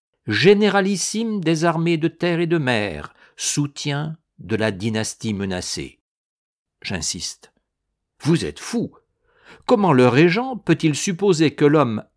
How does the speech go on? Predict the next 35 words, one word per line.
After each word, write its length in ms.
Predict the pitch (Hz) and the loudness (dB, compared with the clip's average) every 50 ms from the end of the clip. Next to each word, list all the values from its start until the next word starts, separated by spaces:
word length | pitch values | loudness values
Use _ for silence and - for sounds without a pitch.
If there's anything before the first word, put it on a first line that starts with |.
| _ | _
à 120 | - 226 233 | 2 2 4
moitié 440 | 233 247 240 208 - - 185 160 | 4 4 2 2 2 2 2 2
décapité 640 | 123 110 127 - - 123 110 - - 101 - - - | 2 2 -2 -2 -2 -4 -4 -4 -6 -12 -10 -10 -10
par 240 | 82 - 160 170 185 | -6 -4 -4 -2 0
lui, 340 | 220 254 262 262 254 254 _ _ _ _ _ - | 0 0 0 -2 -2 -6 _ _ _ _ _ -8
il 120 | 95 - | -6 -6
y 80 | 92 92 | -6 -6
a 80 | 95 | -8
trois 500 | - - - - - 175 190 165 147 185 | -10 -12 -10 -4 -2 0 0 0 0 -4
ans, 240 | 233 226 208 170 _ _ _ _ _ _ _ _ _ | -6 -6 -8 -12 _ _ _ _ _ _ _ _ _
va 140 | - - 143 | -4 -2 2
revenir 440 | 139 160 147 139 165 196 220 196 151 | 4 6 4 4 4 0 0 0 0
à 60 | 127 | -2
son 160 | - - 135 | -2 -2 -4
service ? 760 | 123 - 147 139 131 131 139 143 139 - - - - - _ _ _ _ _ _ _ _ _ _ - | -4 -2 -4 -4 -4 -4 -8 -8 -8 -10 -12 -14 -16 -18 _ _ _ _ _ _ _ _ _ _ -6
Et 180 | 143 143 139 | -2 0 0
le 140 | 160 143 123 | 2 0 0
vieux 260 | 117 107 107 127 135 | -2 -2 0 0 0
renard 500 | 120 113 120 - 131 127 120 123 120 - - - - - - - - | 2 2 0 0 2 2 4 4 2 0 -2 -12 -20 -20 -20 -12 -4
n'est 180 | - 127 120 120 | 0 2 2 2
point 340 | - - 131 135 123 117 110 | 2 0 0 2 2 2 2
parti 400 | - 123 - - - - 131 107 | 0 -2 -4 -4 -8 -6 -4 -4
en 140 | 101 98 | -4 -4
disgrâce 800 | 87 82 98 107 95 104 113 143 165 180 165 151 143 - - - 120 - - - - _ | -6 -6 -8 -8 -6 -4 -4 0 2 4 2 2 2 -2 -4 -6 -8 -10 -12 -20 -20 _
sans 320 | - - - - 123 113 | -10 -8 -6 -4 -4 -4
préparer 440 | 107 - 123 110 - 117 104 98 92 | -4 -2 -4 -2 -2 -2 -4 -4 -4
son 160 | - - 107 | -6 -6 -6
retour. 840 | 104 139 190 185 - - 269 226 165 120 95 - _ _ _ _ _ _ _ - 180 | -2 0 0 0 0 -2 -4 -4 -4 -6 -10 -12 _ _ _ _ _ _ _ -8 -2
Mais 260 | 170 147 185 - - _ _ _ _ _ _ - | 0 2 2 0 -2 _ _ _ _ _ _ 0
quel 240 | 262 226 160 151 131 | 2 2 4 4 2
retour ? 720 | 117 147 202 208 - 269 254 196 151 127 - - _ _ _ _ _ _ _ _ _ _ _ _ - | 4 4 2 2 2 -2 -2 -2 -4 -6 -8 -12 _ _ _ _ _ _ _ _ _ _ _ _ -10
Il 160 | 92 98 92 | -8 -8 -8
a 40 | 87 | -8
ses 140 | - - - | -8 -8 -8
soldats, 640 | - - 90 80 87 90 120 151 - - - _ | -6 -6 -8 -6 -4 -4 -4 -4 -4 -6 -12 _